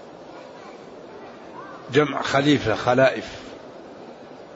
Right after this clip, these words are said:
كريمة، كرائم. يعني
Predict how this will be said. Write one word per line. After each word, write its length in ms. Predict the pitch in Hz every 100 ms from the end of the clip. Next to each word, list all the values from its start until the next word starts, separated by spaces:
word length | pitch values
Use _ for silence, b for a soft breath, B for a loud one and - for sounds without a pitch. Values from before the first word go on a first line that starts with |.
| - - 127
كريمة، 440 | 127 143 131 113
كرائم. 560 | - 120 127 123 107 104 - - - - - - - - - - - - - - - - - - - - - - - -
يعني 360 | 147 147 156